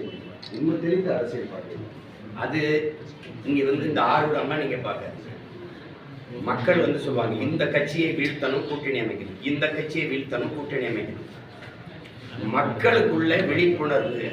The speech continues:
Speaker 2: அரசியல் தெளிவு, புரிதல் வந்து ஒரு விழிப்புணர்வு, ஒரு கிளர்ச்சி, ஒரு எழுச்சி உணர்வு ஏற்பட்டால் அவன் முடிவு பண்ணுவான், எவன் ஆட்சி அமைக்கணும்.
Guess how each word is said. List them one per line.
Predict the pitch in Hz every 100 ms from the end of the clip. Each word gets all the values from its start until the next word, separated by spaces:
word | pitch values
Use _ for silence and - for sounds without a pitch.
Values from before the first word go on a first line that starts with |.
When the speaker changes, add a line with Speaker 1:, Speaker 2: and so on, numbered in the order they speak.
| - - - - 123
Speaker 2:
அரசியல் | 165 160 151 131 147
தெளிவு, | 143 151 - -
புரிதல் | 139 143 139 127
வந்து | 151 160
ஒரு | 156
விழிப்புணர்வு, | 170 160 127 123 127 131
ஒரு | - 131
கிளர்ச்சி, | 147 - - 117 - - - 113 113 104
ஒரு | 120 117 151
எழுச்சி | 175 175 156 135
உணர்வு | 147 143 123
ஏற்பட்டால் | 117 - - 104 98 - - - 110
அவன் | 123 120
முடிவு | 131 180 -
பண்ணுவான், | 127 117 120
எவன் | 123 -
ஆட்சி | - -
அமைக்கணும். | - - -